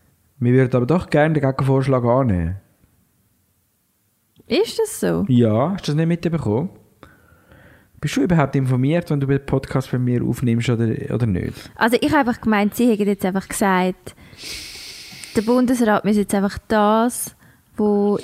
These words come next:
Speaker 2: in der, im Gegenvorschlagstext drin steht, einfach in einem ersten Schritt umsetzen und dann der Rest.
Speaker 1: Ah, genau. <clears throat> Genau, das ist ja so. Aber das ist jetzt genau das Problem, dass, dass die Initiative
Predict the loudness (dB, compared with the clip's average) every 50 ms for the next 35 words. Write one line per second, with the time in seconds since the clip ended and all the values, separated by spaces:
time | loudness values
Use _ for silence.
0 | -2 -2 -2 -2 -2 -2 0 0 2 2 2 0 0 -2 -4 -6 _ -2 0 2
1 | 4 4 4 4 2 0 -2 -8 _ _ _ _ _ -4 -2 -2 0 -2 -2 0
2 | 0 0 0 0 0 -2 -2 -2 -4 -8 -6 -4 -4 -4 -4 -6 -8 -4 -2 0
3 | 0 0 0 -2 -2 -2 -2 -2 -2 -2 -2 0 0 2 2 0 0 0 0 0
4 | 0 -2 -4 -6 -6 -4 -2 -2 -2 -2 -2 -2 0 0 0 0 0 -4 -4 -6
5 | -4 -4 -2 -2 0 0 0 -2 0 0 0 0 0 -2 -2 -4 -8 -14 -18 -20
6 | -20 _ _ -2 -2 0 0 -2 -4 -6 -10 -8 0 2 4 4 6 6 4 4
7 | 2 2 0 0 0 0 2 2 2 2 0 0 0 0 0 0 2 2 2 2
8 | 0 0 -2 -2 -2 -4 -6 -2 -2 -2 -2 -2 -2 -2 -2 0 0 0 -2 -2
9 | -4 -2 0 2 2 2 2 0 0 -2 -2 -4 -6 -12 -16 _ _ _ _ _
10 | _ _ _ _ _ _ _ _ -20 -20 -18 -16 -16 -16 -16 -18 -20 -20 -10 -6
11 | -6 -4 0 0 0 0 0 0 -4 -2 0 2 2 2 2 2 0 0